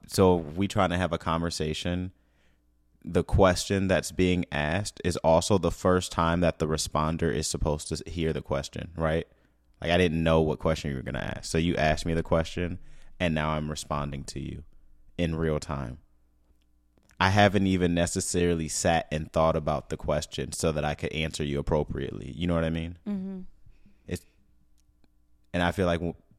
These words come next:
Speaker 1: it's the need for the answer that also entices us to just lie more.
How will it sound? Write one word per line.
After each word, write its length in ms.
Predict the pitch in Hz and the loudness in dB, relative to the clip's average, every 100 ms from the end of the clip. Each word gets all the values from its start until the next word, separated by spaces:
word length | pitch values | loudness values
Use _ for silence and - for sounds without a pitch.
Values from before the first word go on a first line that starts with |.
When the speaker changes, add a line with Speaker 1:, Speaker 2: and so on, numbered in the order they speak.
| _ _ _ _ _ - - | _ _ _ _ _ -20 -4
Speaker 1:
it's 220 | 92 - | -2 0
the 320 | - 85 80 | 0 2 2
need 380 | 76 85 82 82 | 2 0 0 -2
for 180 | - 87 | -4 -2
the 160 | 78 - | 0 -2
answer 640 | 78 85 - 92 92 95 - | -2 -2 -2 -2 -2 -6 -8
that 340 | 80 78 - - | 0 0 0 2
also 440 | 80 78 - 82 | 4 4 0 0
entices 720 | - 78 73 - 73 - 80 - | 0 -2 -4 -4 -4 -2 -6 -6
us 200 | 73 71 - | -6 -6 -6
to 120 | 78 | -8
just 300 | 69 71 - | -6 -8 -8
lie 260 | 65 - 73 | -8 -8 -10
more. 260 | 71 73 | -12 -14